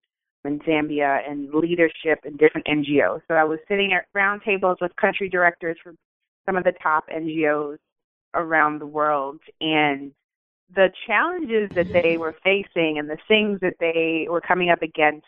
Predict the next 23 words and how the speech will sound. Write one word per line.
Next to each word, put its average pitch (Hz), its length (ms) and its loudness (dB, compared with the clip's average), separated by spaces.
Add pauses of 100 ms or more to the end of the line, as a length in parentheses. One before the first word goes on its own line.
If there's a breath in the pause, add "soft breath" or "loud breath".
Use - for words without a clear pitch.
that 160 180 2 (160)
the 175 80 -4
things 202 240 2
that 196 80 0
were 170 140 2
written 180 240 -2
down 156 180 2
in 156 60 -4
their 147 140 -8
programs 190 520 0
were 196 140 -2
all 196 200 2
around, 175 420 -2
like, 143 180 -6 (500)
kind 214 180 4
of 185 80 -6
the - 140 4
business 202 260 -4
side 147 240 2
of 151 120 -8
the 151 80 -6
work, 143 280 -2
like 117 180 2